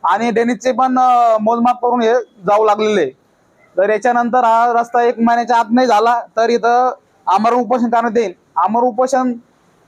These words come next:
करून सुद्धा जर झालं नाही तर व्यापक स्वरूपाचे आंदोलन हे वंचित बहुजन आघाडी छेडल्याशिवाय राहणार नाही. वंचित बहुजन आघाडी शहर पूर्व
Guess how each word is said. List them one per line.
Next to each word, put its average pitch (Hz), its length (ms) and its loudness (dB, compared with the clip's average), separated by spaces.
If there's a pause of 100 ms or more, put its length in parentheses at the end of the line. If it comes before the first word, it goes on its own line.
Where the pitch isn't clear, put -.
(160)
करून 254 280 2
सुद्धा 262 320 0
जर 269 160 2
झालं 254 280 0
नाही 262 240 -2
तर 226 200 -2
व्यापक 208 360 0
स्वरूपाचे 226 420 -2
आंदोलन 254 500 0 (180)
हे 196 80 2
वंचित 226 300 0
बहुजन 240 240 0
आघाडी 240 400 0
छेडल्याशिवाय 233 420 0
राहणार 208 240 2
नाही. 156 140 -10 (2000)
वंचित 196 360 -2
बहुजन 214 300 0
आघाडी 214 540 0 (520)
शहर 208 360 2
पूर्व 214 420 -2